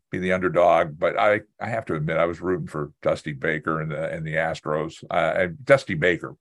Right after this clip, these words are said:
primarily. I don't care about the Astros per se, but, uh, there's a guy who's been in baseball. He's a lifer, and this is his first championship after how many,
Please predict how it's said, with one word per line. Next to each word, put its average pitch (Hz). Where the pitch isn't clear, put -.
primarily. 78
I -
don't 82
care 78
about 71
the 76
Astros 78
per 73
se, 76
but, 76
uh, 78
there's 104
a 101
guy 87
who's 82
been 85
in 78
baseball. 78
He's 90
a 78
lifer, 76
and 87
this 90
is 80
his 76
first 98
championship 92
after 82
how 107
many, 117